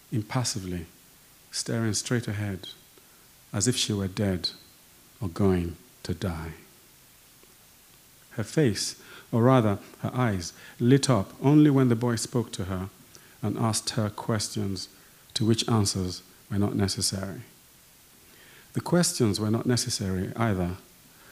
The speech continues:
but life would be duller if he hadn't asked them.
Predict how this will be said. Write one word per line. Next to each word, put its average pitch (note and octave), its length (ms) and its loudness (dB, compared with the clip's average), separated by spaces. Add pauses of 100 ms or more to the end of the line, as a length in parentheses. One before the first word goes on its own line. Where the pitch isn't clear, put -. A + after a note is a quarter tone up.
(200)
but - 140 -6
life G#2+ 460 -2
would G2 120 -2
be F#2+ 100 -2
duller F#2+ 420 0 (640)
if - 120 -8
he F#2+ 80 -6
hadn't F2+ 360 -6
asked F#2+ 300 -6
them. F2 220 -10